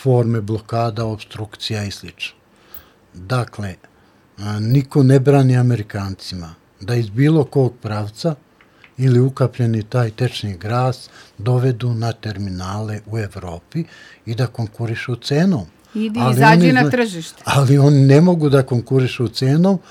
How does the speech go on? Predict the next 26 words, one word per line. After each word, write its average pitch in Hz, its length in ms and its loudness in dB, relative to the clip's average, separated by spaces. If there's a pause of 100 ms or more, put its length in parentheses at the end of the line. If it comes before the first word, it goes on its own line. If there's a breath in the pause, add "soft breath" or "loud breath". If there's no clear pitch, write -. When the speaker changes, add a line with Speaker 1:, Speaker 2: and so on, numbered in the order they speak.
(360 loud breath)
Speaker 1:
otud 160 460 2
im 135 160 4
je 120 80 2
potreban 117 540 0
sukob 123 460 -4
na 110 140 0
istoku, 147 580 -2 (420 loud breath)
otud 165 480 2
na-, 131 160 -2 (120)
im 135 220 0
je 127 80 2
potrebna 123 540 0
bila 123 280 0
blokada 120 500 -4
i 107 60 -6
Severnog 113 480 -6
toka 123 340 -6
dva, 135 340 -2 (380 loud breath)
a 107 120 -10
kamoli 139 340 0
da 117 100 -4
se - 160 -8
izgrađuje 113 420 -6
Severni 113 460 -6
tok 113 280 -8
tri, 175 340 -4